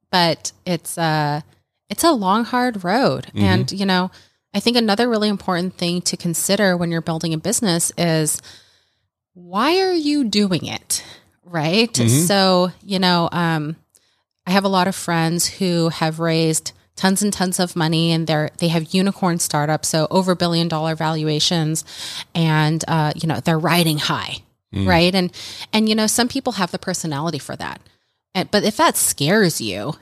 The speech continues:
Speaker 1: and you're trying to build that, maybe you shouldn't be building it.
Speaker 2: Mm.
Speaker 1: Um, I think in the Silicon Valley, you're told a lot that, you know, you have to go fundraise 'cause that's a, that's a success,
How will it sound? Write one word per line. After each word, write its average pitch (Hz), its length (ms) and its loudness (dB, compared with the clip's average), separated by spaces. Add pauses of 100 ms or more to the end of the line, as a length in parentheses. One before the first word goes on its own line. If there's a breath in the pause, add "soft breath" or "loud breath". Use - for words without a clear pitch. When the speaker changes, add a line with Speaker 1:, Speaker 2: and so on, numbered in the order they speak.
Speaker 1:
and 175 100 -2
you're 196 80 2
trying 202 360 -2
to 151 100 -6
build 175 420 0
that, 82 400 -6 (160)
maybe 185 220 -2
you 196 80 2
shouldn't 180 340 0
be 165 80 -2
building 151 380 -4
it. 90 160 -10 (400 soft breath)
Speaker 2:
Mm. 90 140 -6
Speaker 1:
Um, 160 360 2
I 170 100 0
think 180 220 0
in 175 80 -2
the 175 80 2
Silicon 165 480 0
Valley, 156 280 2
you're 160 180 -2
told 165 400 -2
a 156 60 0
lot 147 640 0
that, 151 580 -2 (380 soft breath)
you 165 100 -2
know, 156 100 4
you 151 160 2
have 180 260 0
to 196 80 0
go 156 200 -2
fundraise 147 880 -4 (240 loud breath)
'cause 156 160 0
that's 175 340 0
a, 156 60 0 (180)
that's 165 260 -4
a 160 100 0 (340)
success, - 880 -2